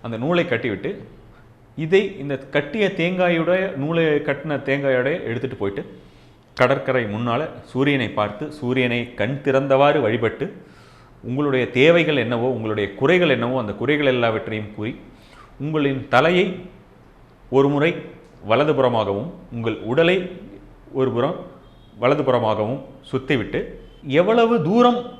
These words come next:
தூர எறிய முடியுமோ அந்த தேங்காயை குளத்திற்குள்ளோ ஆற்றிற்குள்ளோ ஏரியோ அல்லது நீர்வீழ்ச்சியோ அல்லது கடற்கரையோ, எங்க நீங்க போறீங்களோ அந்த இடத்துல எவ்வளவு தூரமா தூர எறிய முடியுமோ அதை எறிந்து விடலாம்.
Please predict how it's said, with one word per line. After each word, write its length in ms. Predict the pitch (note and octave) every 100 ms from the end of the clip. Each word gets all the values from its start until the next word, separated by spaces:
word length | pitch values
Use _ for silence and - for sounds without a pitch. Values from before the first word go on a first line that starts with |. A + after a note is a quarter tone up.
| -
தூர 300 | G3 G#3 G#3+
எறிய 360 | C3 C#3+ F3+ E3+
முடியுமோ 640 | D3+ E3 C#3 C3+ G3+ - - - - -
அந்த 240 | C#3 D3+
தேங்காயை 680 | D#3+ C3 D3+ D#3 C3 F#3 - - -
குளத்திற்குள்ளோ 880 | C3+ D3 C#3+ C3 A#2+ A#2+ D3+ F3+ F3+ - - - _
ஆற்றிற்குள்ளோ 760 | A2+ C3+ C#3+ C3 - A#2+ C3+ D#3
ஏரியோ 720 | B2 C3 B2+ A#2+ D3 E3 -
அல்லது 720 | B2 B2+ C3+ E3 E3+ E3 - - -
நீர்வீழ்ச்சியோ 720 | D#3+ D#3 C3+ B2+ B2+ D3 E3
அல்லது 320 | B2+ D3+ E3 G3 C#3+ A2 -
கடற்கரையோ, 480 | D3 D#3+ D#3 A#2+ G2 - - -
எங்க 280 | A2 C#3 G#3
நீங்க 180 | G3 E3
போறீங்களோ 400 | D#3+ E3+ D#3+ F#3
அந்த 240 | D3 D#3
இடத்துல 240 | C#3 E3+ A#3+ - - -
எவ்வளவு 260 | B2+ F#3+ G#3
தூரமா 480 | D3+ A3 G#3+ A3+ A3
தூர 400 | F3 F#3 F#3+ F#3+ - -
எறிய 320 | C3 C#3+ D3
முடியுமோ 540 | B2+ B2+ B2 A#3+ - -
அதை 220 | - C3 A#2
எறிந்து 220 | A2 G#2
விடலாம். 300 | F2+ F2+